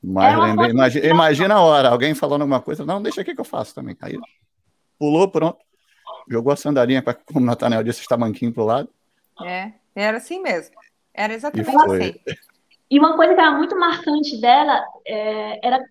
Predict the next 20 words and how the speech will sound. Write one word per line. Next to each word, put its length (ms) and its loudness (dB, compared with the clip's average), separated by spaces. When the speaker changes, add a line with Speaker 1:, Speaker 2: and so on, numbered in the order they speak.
Speaker 2:
essa 260 -8
coisa, 200 4
quando 140 0
ela 120 4
queria 260 0
dizer 220 2
alguma 360 4
coisa, 220 2
ela 140 2
pegava 360 0
no 100 0
braço 680 2
e 60 -2
Speaker 1:
Uhum. 60 4
Speaker 2:
apertava 640 2
e 40 -6
dizia 280 2
olhando 280 4
no 160 0
olho. 360 -2